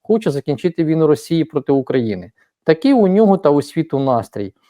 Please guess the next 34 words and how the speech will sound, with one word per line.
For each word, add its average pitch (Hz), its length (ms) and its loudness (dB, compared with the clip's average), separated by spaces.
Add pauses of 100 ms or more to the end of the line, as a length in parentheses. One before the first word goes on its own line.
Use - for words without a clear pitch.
(220)
Давайте 185 480 2
зараз 139 320 2
всі 165 300 -2
сили 196 460 2
кинемо 160 520 -2
і 117 40 -4
закінчимо 160 840 -6
війну 135 400 -2
Росії 135 340 -4
проти - 260 -6
України. 175 400 -2
Справа 143 300 0
в 143 80 -8
тому, 147 220 -2
що 131 180 -6
низка 127 360 -4
депутатів 180 580 -2
зробили 165 360 -2
відповідні 143 520 -4
заяви 131 380 -2
вже 120 160 -2
раніше. 117 480 -6 (460)
Ну 170 120 2
і 165 120 2
також, 147 420 -2
і, 147 80 2
і 165 200 0
також 160 340 2
ми 147 140 2
буквально, 139 420 -2
пане 127 200 0
Володимире, 123 400 0
в - 200 -12
суботу, 127 640 -4